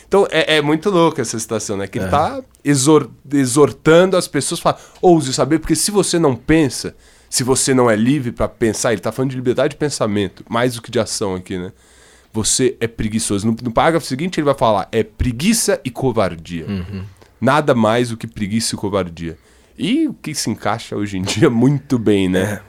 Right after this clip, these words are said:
Speaker 2: perfeito. É, é um pouco aquela frase da, da Catarina Romanov,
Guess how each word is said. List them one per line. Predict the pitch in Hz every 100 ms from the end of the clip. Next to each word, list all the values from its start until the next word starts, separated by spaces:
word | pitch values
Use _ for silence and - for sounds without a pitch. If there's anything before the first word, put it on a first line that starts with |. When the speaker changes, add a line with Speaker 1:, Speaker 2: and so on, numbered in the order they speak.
| _
Speaker 2:
perfeito. | 117 120 107 98 107
É, | 127 139 135
é | 139
um |
pouco | 156 170 165 170 160 143 113 117 -
aquela | 120 113 123 120
frase | - 120 117 120 104
da, | 110 113 107 101 95 85 - _ - - _ _ _ _ _ 240
da | 131 101 98 90 95
Catarina | - 127 127 131 127
Romanov, | 110 120 113 113 120 110